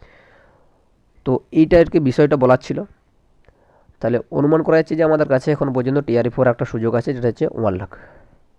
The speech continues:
মতন ভ্যাকেন্সি একটা বার হবে। আর একটা বিষয় বলা ছিল যে বিহার টিআরই থ্রি টিআরই পরীক্ষার ক্ষেত্রে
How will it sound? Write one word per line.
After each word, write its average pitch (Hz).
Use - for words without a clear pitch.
মতন 127
ভ্যাকেন্সি 120
একটা 135
বার 104
হবে। 117
আর 139
একটা 156
বিষয় 160
বলা 147
ছিল 143
যে 123
বিহার 135
টিআরই 151
থ্রি 147
টিআরই 143
পরীক্ষার 143
ক্ষেত্রে 120